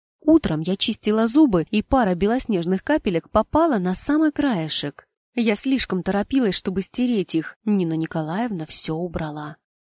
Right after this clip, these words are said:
Отчего-то безупречная чистота и порядок начинают злить меня. Скорее всего, это остаточное после встречи с адвокатом, но удержать себя от рычания сквозь плотно сжатые губы не могу.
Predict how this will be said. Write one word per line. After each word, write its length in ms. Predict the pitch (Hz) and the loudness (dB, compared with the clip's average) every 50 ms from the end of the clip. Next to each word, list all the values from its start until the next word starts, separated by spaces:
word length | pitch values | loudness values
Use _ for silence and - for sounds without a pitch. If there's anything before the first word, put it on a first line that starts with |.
| _ _ _ _ | _ _ _ _
Отчего-то 640 | 196 180 - - - 190 170 180 175 - 185 170 - | -4 -2 0 0 0 0 0 0 0 0 0 0 0
безупречная 800 | - 208 220 208 180 208 180 - 196 202 185 - - 190 185 180 | 0 2 2 2 2 2 0 0 0 0 0 0 0 0 0 0
чистота 600 | 180 - - 196 - - 208 196 202 - 247 220 | 0 0 0 0 0 0 0 -2 0 0 0 0
и 60 | 190 180 | 0 0
порядок 540 | - - 202 220 254 254 247 185 185 - | 2 2 2 4 2 2 2 0 -2 0
начинают 600 | 196 202 202 - - 233 214 226 220 214 214 190 | 0 0 2 2 0 0 2 2 2 2 2 2
злить 400 | 196 233 247 247 247 190 - - | 0 0 2 2 0 0 0 0
меня. 380 | 170 175 175 170 160 160 156 - _ _ _ _ _ _ | 0 0 0 0 0 -2 -4 -6 _ _ _ _ _ _
Скорее 360 | - - - 254 240 233 214 | -4 0 2 2 2 2 0
всего, 320 | - - - 254 285 302 254 | 0 0 2 4 4 4 4
это 160 | - 214 208 | 4 4 4
остаточное 680 | 247 - - - 254 208 - 175 - - 202 180 180 | 4 4 2 2 2 2 2 -2 -2 0 0 0 2
после 260 | 180 196 202 - 226 226 | 0 0 0 0 -2 -2
встречи 400 | - - - 214 208 - - 175 | -2 -2 -2 -2 -2 0 -2 -2
с 100 | - - | -2 0
адвокатом, 640 | 185 196 240 254 - 277 240 180 - 170 175 175 - | 0 2 0 0 2 2 0 2 0 0 -2 0 2
но 140 | 226 247 240 | 2 4 4
удержать 600 | 240 196 226 262 262 247 240 262 285 233 196 - | 4 4 4 2 2 2 2 2 2 2 2 0
себя 260 | - 202 185 202 196 | -2 -2 0 0 0
от 100 | 202 - | 0 0
рычания 640 | 226 240 240 - - 320 339 330 285 226 208 170 170 - | 0 0 0 0 2 2 4 4 4 4 4 2 2 0
сквозь 320 | - - - 254 240 - | -4 -2 0 0 0 0
плотно 420 | - - 269 294 285 - 247 240 233 | 0 2 2 2 4 4 2 2 2
сжатые 540 | 208 208 233 262 233 202 - 196 190 196 | 2 2 2 2 2 2 2 0 0 0
губы 340 | 196 220 277 311 262 214 208 | 2 4 4 4 6 6 4
не 140 | 190 202 233 | 4 4 4
могу. 500 | 247 269 285 285 254 247 254 226 175 | 4 6 4 4 4 4 2 2 2